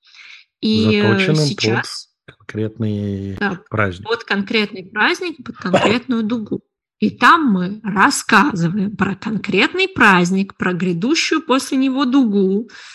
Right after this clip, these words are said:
Speaker 1: да, что хорошо делать, что плохо, отвечаем на вопросы про богов, про ритуалы и так далее,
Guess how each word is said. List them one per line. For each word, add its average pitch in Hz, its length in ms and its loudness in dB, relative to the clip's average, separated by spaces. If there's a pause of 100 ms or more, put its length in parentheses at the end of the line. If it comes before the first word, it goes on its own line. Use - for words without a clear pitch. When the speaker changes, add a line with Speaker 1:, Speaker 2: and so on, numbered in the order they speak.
(100)
Speaker 1:
да, 208 220 2
что 220 240 -4
хорошо 320 500 2
делать, 196 340 0
что - 260 -2
плохо, 220 580 -2
отвечаем 214 480 0
на 277 140 6
вопросы 302 440 2
про - 180 -2
богов, 226 600 0
про 196 240 -2
ритуалы 214 720 4
и 196 40 -4
так - 280 0
далее, 233 380 0